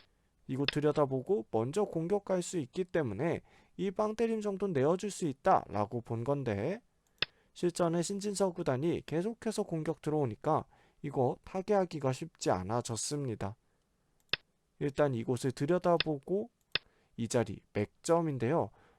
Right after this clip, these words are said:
최하홍은 딱 여기까지 생각했을 것 같아요. 이 자리를 두면서 흙이 살았기 때문에 요 정도의 악수 교환은 충분히 될 수 있다고 본 거죠. 이렇게 수익기가 됐지만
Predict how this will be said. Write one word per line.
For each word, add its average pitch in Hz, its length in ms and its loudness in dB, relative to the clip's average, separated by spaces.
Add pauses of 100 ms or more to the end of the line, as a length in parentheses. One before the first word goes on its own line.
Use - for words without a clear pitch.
최하홍은 214 480 4
딱 233 260 -2
여기까지 190 600 -2
생각했을 190 580 -2
것 170 200 -4
같아요. 107 460 -4 (400)
이 135 100 -4
자리를 190 460 2
두면서 156 500 0
흙이 165 220 -2
살았기 190 460 -4
때문에 135 680 0 (1000)
요 165 100 4
정도의 208 560 0
악수 202 500 -2
교환은 156 480 0
충분히 247 420 -10
될 117 180 -4
수 - 140 -6
있다고 113 360 -2
본 123 220 -4
거죠. 113 340 -2 (1900)
이렇게 127 320 -2
수익기가 143 480 -2
됐지만 113 720 -2